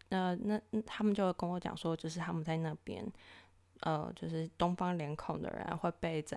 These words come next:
样的歧视啊，就是带有偏见的去看待他们这样子。然后我就发现说，哎，其实在我们这边也是相对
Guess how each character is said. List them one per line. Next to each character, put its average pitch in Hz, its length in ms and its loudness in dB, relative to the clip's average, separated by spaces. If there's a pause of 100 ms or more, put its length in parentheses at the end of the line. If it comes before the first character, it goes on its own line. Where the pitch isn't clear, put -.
样 156 160 0
的 160 140 -4
歧 - 340 -6
视 - 380 -4
啊， - 180 -4 (120)
就 175 100 -4
是 160 60 -2
带 - 160 0
有 - 180 0
偏 165 320 0
见 170 220 0
的 - 160 -2
去 - 220 -8
看 - 240 -8 (100)
待 - 200 -2
他 - 200 -4
们 147 260 -4
这 - 100 -8
样 - 120 -4 (120)
子。 - 160 -12 (920)
然 196 140 2
后 262 100 4
我 233 120 6
就 202 140 2
发 202 160 4
现 202 180 4
说， 196 200 2
哎， 254 120 6 (560)
其 - 160 0
实 214 200 4
在 233 100 4
我 185 80 4
们 160 80 -2
这 - 100 0
边 185 240 6
也 160 60 -2
是 160 240 0
相 170 300 2
对 160 220 2